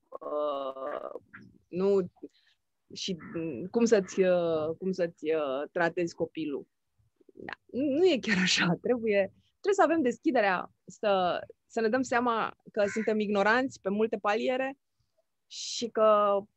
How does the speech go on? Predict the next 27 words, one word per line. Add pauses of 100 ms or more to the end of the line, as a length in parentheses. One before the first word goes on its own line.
(140)
oricum,
până
la
urmă, (220)
uh, (960)
și
dintr-o
simplă
curiozitate,
care,
până
la
urmă,
e
o, (1300)
e
o
calitate
născută
a
omului,
sau
ar
trebui
să
fie, (380)
uh,